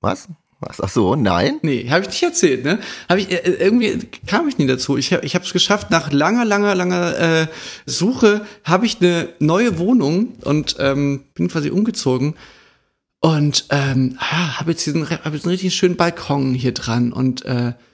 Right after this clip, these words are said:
Speaker 2: also wirklich richtig schön und hab direkt vor meinem Balkon ist so eine Kastanie.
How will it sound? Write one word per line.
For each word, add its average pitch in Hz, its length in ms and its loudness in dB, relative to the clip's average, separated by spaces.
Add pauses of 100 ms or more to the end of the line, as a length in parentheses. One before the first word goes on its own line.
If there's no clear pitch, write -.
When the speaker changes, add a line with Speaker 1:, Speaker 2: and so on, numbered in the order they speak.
(200)
Speaker 2:
also 143 320 -4
wirklich 240 300 0
richtig 240 220 -2
schön 220 200 2
und 147 100 0
hab - 240 -6
direkt 208 200 -2
vor 233 120 4
meinem 202 160 2
Balkon 185 380 2 (420)
ist - 380 -2 (160)
so - 100 0
eine 151 140 2
Kastanie. 165 800 0